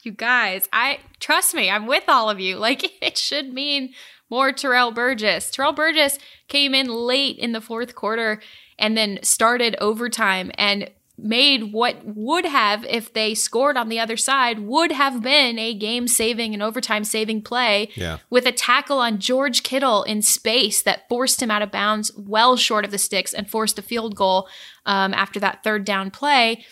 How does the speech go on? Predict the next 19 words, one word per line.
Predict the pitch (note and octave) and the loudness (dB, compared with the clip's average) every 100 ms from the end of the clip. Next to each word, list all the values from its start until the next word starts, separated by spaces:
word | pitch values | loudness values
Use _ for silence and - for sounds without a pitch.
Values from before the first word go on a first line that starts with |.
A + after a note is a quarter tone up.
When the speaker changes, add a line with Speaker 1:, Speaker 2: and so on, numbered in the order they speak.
| - - _ | -20 -20 _
Speaker 1:
And, | - B3 B3 A#3 - _ | -2 0 0 -2 -10 _
like, | B3 A#3 A3 | -4 -4 -4
that | G#3+ A#3+ C#4+ | 0 2 4
is | D#4 B3 | 2 0
what | B3+ B3+ | -2 -2
they | A#3 A3+ | -4 -2
need, | G#3 C#4+ D4+ F#3 F#3+ | -2 0 0 -2 0
that | G3+ - | 0 0
the, | G#3 G3 - | -2 -2 -2
the | G#3 G3+ G3 F#3+ F#3 - - - - | -2 -2 0 -2 -6 -10 -18 -18 -14
contact | - B3 C#4+ D#4+ C#4+ C4+ C4 - | 0 4 4 4 4 4 2 -4
and | A3+ A3 G3+ | -4 -4 0
drag | G#3 A3 C4 A#3 | 4 4 4 2
down | A3 G3 F#3 F3+ | 4 4 2 2
on | G#3 | 2
initial | G#3 G#3 A#3 B3+ C4+ | 2 0 0 0 0
contact, | B3 - A3 B3+ C4+ A3 F3+ | -2 -2 2 2 2 0 -2
the | - | -6
contain | - G#3+ G#3+ B3 B3+ C#4 G#3+ F3+ | -4 -4 -4 -4 -2 -2 -2 -6